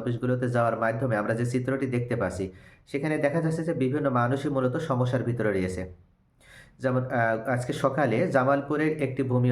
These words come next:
অফিসে বা জামালপুর যে উপজেলা যে সাব রেজিস্ট্রার কার্যালয় রয়েছে, সেখানে যাওয়ার মাধ্যমে দেখা যায় যে বাবুল নামে একজন ভাই, অর্থাৎ বাবর আলী নাম করে, ওনার জমি উনি নামজারি করার জন্য এসিল্যান্ড অফিসে এক সপ্তাহ আগে থেকেই ঘোরাঘুরি করছে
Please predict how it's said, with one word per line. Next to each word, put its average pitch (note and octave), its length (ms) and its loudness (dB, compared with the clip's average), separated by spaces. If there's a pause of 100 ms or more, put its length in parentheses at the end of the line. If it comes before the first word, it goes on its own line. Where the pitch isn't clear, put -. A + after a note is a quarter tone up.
অফিসে B2 300 0 (260)
বা G#2+ 80 2 (160)
জামালপুর A2+ 380 0 (120)
যে A2+ 80 2 (440)
উপজেলা C#3 400 0
যে C#3 120 -4
সাব B2+ 200 2
রেজিস্ট্রার B2 420 0
কার্যালয় A2 340 2
রয়েছে, B2+ 220 -2
সেখানে C#3 220 0 (100)
যাওয়ার A#2+ 200 4
মাধ্যমে B2 300 0
দেখা C3 240 0
যায় A2 160 2 (280)
যে A#2+ 80 -2 (120)
বাবুল B2 300 2 (100)
নামে C#3+ 160 0 (140)
একজন G#2 280 -4
ভাই, A#2+ 180 -2
অর্থাৎ B2 240 -4
বাবর A#2+ 300 2
আলী C#3 220 2
নাম F#2+ 100 0 (100)
করে, G#2 140 -2 (640)
ওনার D3 240 0
জমি C#3+ 200 2 (100)
উনি C#3 120 0 (120)
নামজারি A#2+ 320 2 (100)
করার C#3 340 4
জন্য C#3 200 0 (520)
এসিল্যান্ড C3 420 2
অফিসে B2+ 300 0 (280)
এক B2 60 -2 (100)
সপ্তাহ B2 260 -2 (100)
আগে B2 200 0
থেকেই C3 260 0
ঘোরাঘুরি G#2+ 420 -2
করছে G2 240 -6